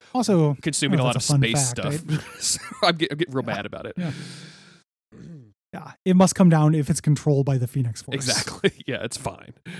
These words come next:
Speaker 2: Um, her rebuilding herself is extremely cool because then she just immediately starts beating the shit, uh, out of Thor and, like, takes just a little bit of time to light a ring of fire around her to do so in style. <laughs> And I think that's very cool.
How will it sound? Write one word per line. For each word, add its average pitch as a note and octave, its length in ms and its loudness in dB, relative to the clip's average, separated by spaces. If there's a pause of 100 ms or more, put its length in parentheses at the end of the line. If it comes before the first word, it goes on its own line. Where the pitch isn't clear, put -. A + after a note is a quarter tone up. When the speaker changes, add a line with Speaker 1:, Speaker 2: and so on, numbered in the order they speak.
(680)
Speaker 2:
Um, G#2 520 -10 (300)
her F3 140 4
rebuilding C#3+ 360 2
herself A#2+ 400 -6
is F#2+ 140 -12
extremely A2+ 600 -8
cool G#2 360 -6
because A2 260 -10
then A#2 100 -8
she A#2+ 140 -10
just A2 240 -10
immediately A2+ 540 -10
starts - 260 -12
beating G#2+ 360 -12
the G2 60 -12
shit, G2+ 300 -8 (100)
uh, G2+ 460 -10 (560)
out A2+ 140 -2
of F#2+ 160 -8
Thor C3 580 -2
and, B2 320 -6
like, D3 180 -4
takes - 280 -4
just - 160 -6
a C#3 60 0
little C3+ 200 0
bit B2 100 -4
of A2+ 80 -4
time A#2+ 280 -6
to A#2 120 -8
light A2 300 -4
a A#2 80 -4
ring G#2+ 340 -10
of F#2+ 120 -12
fire G#2 400 -8
around G2 420 -8
her G2+ 140 -10
to A#2 100 -12
do G#2+ 160 -10
so G#2 240 -4
in G#2 80 -14
style. - 600 -8
<laughs> - 40 -20
And - 80 -10
I C#3 60 -4
think C#3 140 -12
that's A#2+ 160 -10
very - 280 -16
cool. - 300 -10